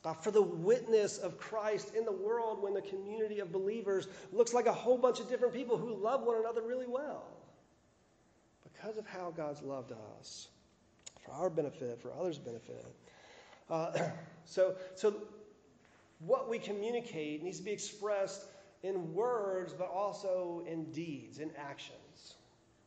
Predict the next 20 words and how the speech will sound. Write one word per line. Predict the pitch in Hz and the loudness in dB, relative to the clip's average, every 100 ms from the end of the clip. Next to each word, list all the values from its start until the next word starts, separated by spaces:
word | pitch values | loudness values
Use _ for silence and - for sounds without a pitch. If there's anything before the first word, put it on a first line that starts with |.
| _ _ - - | _ _ -20 -18
I | 135 | -12
go | 139 | -8
back | 139 143 | -6 -6
to | 143 | -4
verse | 143 - | -2 -2
twelve. | - 156 151 | 0 4 4
"So | 135 180 | 4 2
speak | 180 - - - 262 190 - - - - - - | 2 -2 -6 0 2 2 -2 -10 -16 -20 -20 -6
and | 151 160 160 160 | 0 0 0 0
act | 494 170 160 - - - - - - | 2 2 0 -4 -12 -16 -20 -16 -8
as | 147 127 | -8 -6
those | 139 151 196 190 | 0 4 4 2
who | 180 | -2
are | 165 170 208 165 - | 0 0 -2 -4 -8
judged | 131 170 | -8 -4
under | 185 208 | -2 -2
the | 208 | -4
law | 196 | -6
of | 220 196 | -8 -2
liberty, | 220 226 151 | 0 0 -4